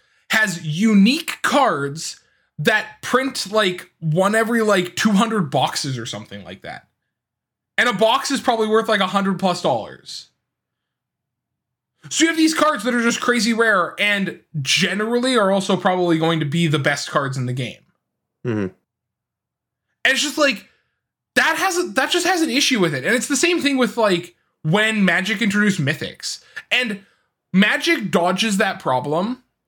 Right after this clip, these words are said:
Speaker 1: and is a less offender, in my opinion,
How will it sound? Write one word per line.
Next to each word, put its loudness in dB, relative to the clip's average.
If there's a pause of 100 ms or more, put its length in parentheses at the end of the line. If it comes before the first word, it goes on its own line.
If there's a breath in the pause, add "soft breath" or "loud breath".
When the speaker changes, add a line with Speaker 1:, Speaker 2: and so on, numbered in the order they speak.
(100)
Speaker 1:
and -2
is 0 (360)
a 2
less 0
offender, 0
in 0
my 0
opinion, -2